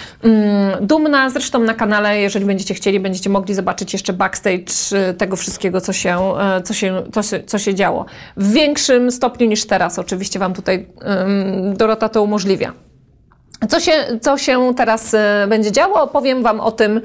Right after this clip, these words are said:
e, jak właśnie jest z tym wydawaniem książki, czyli odpowiem na to pytanie z sesji Q and A.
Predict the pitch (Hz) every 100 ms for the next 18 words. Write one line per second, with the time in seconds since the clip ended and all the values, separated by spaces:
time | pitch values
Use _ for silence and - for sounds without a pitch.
0 | - - - - - - - 214 208 202
1 | 196 202 202 190 - 214 262 254 226 226
2 | 214 208 220 220 220 - - 214 208 196
3 | 196 196 320 330 339 247 220 208 208 220
4 | 208 202 202 220 208 208 202 - 214 220
5 | 202 220 196 180